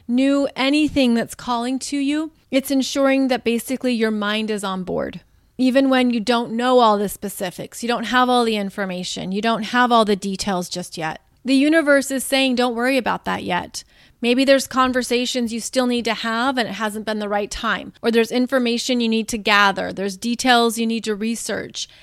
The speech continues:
And it could be that that will all show up and come through in time, but right now it's opening up anything where you've been locked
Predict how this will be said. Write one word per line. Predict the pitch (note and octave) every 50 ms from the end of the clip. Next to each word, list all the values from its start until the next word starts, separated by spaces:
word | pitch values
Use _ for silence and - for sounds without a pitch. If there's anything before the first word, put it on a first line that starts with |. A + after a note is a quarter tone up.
| - _ -
And | B3 B3
it | C4 B3+ C4
could | - C#4+ C#4+ A#3+ A3+
be | C4+ C4+ C4+ C#4 C#4+ C4+
that | - - A3 A#3+ B3 A#3+ - - -
that | G3+ G3+ A#3 A3+ B3 C4 B3
will | C#4+ C#4+ C4+
all | - - A3+ A#3 A#3
show | A3+ - - - A#3+ A3+ A3+
up | A3 A3 A3 -
and | A3+ G#3+ G#3+
come | - A3 A3+ G#3+ G#3
through | - _ - A3 G3+ A3+ B3+ C4 C4 A#3+ A3+ G#3
in | - G#3+ G#3 G#3
time, | G3 - - - A3+ G#3 G#3+ A3+ C4+ D#4 F4+ - _ _ -
but | A#3+ B3 A3+
right | A3 B3 A#3+ A#3+ A#3+ G3
now | G#3+ A3+ A3 G#3+ G#3+ A3+ B3+ D4+ E4+ F4+ E4+ - - _ -
it's | C4+ C4+ C4 - - -
opening | B3+ B3+ C#4 C#4 - D4+ C#4+ C#4 C#4 C#4 C4 -
up | - A#3 A3+ A#3 - - -
anything | A3+ A3 A3 B3 C4 A#3+ - D4+ D4 C#4+ D4 D4 C#4 -
where | A#3 A3
you've | A3 G#3 A3 A3 G#3 G3
been | G#3+ G3+ G3+ G3+ G3+
locked | G#3+ A3 A#3 B3+ C4+ C#4 C#4 - - - -